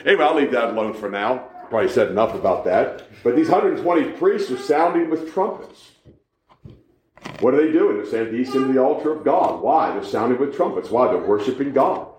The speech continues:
They're singing praise unto God. And notice what he says in verse thirteen. "It came even to pass, as the trumpeters and singers were as one, to make one sound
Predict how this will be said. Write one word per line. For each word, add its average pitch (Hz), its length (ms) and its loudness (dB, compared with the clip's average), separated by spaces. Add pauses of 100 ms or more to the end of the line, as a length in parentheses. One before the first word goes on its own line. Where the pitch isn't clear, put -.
(180)
They're 113 140 2
singing 127 360 2
praise 135 500 2
unto 123 360 -4
God. - 400 -4 (320)
And 135 100 2
notice 202 220 2
what 214 100 4
he 185 60 2
says 196 180 0
in 151 80 -4
verse 170 180 0
thirteen. 175 280 2
"It 151 160 0
came 170 200 2
even 208 200 -2
to 175 80 2
pass, 143 420 2
as 151 240 0
the 135 60 -2
trumpeters 208 640 0
and 139 260 -2
singers 139 500 0
were 127 240 0
as 170 400 2
one, 131 580 0 (1080)
to 139 60 0
make 160 340 0
one 190 400 2
sound 220 600 0